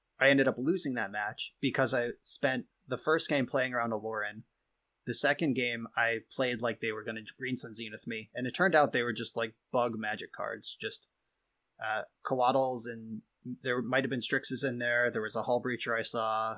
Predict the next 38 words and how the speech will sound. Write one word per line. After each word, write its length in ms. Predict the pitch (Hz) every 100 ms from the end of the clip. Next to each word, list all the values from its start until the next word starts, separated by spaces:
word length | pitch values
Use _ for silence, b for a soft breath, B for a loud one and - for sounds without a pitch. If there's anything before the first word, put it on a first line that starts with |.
| -
a 80 | 104
Grist, 460 | - 120 117 - - _ _ -
and 80 | 131
it 60 |
was 120 | 127 123
just 260 | 147 -
literally 420 | 135 156 160 143
just 240 | 117 123 - _ _ _ _ _ -
no 220 | 123 143
combo, 600 | 143 123 123 117 117 113 -
no 200 | 123 123
Green 180 | 123
Sun 220 | 110 123 110
Zenith. 340 | 113 110 110 _ _
These 240 | 117 123 117
are 60 |
just 180 | 113 131
the 80 | 123
cards 260 | - 123 120
I've 140 | 110
drawn 240 | 113 113
this 140 | 113 107
game, 260 | 113 113 107
here 140 | 113 104
they 160 | 110
are, 240 | 87 104 - -
and 140 | 117
they're 120 | 110
all 120 | 110
pretty 240 | 110 120 110
powerful. 500 | 90 98 - - - _ _ _ _ _ -
And 260 | 117 113 107
I 120 | 117
lost 380 | 120 151 - -
because 640 | 123 - 131 117 110 - -
I 200 | 131 117 110 135
was 180 | 117
like, 220 | 123 113